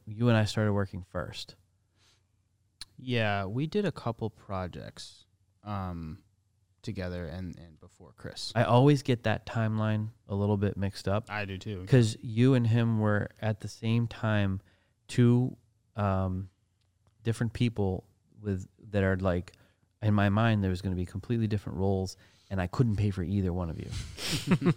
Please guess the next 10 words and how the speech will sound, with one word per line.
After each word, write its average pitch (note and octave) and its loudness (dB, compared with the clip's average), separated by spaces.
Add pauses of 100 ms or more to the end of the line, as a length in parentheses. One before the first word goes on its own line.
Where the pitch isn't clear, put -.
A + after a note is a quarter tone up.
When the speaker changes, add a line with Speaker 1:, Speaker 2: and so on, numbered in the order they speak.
(340)
Speaker 2:
<laughs> - -10
Speaker 1:
And A#2+ 4
I A2 6
was A2 2
like, G2 2 (480)
with A#2 0
Chris, E3 6
I A#2 6
just A2 0
said, G#2+ 2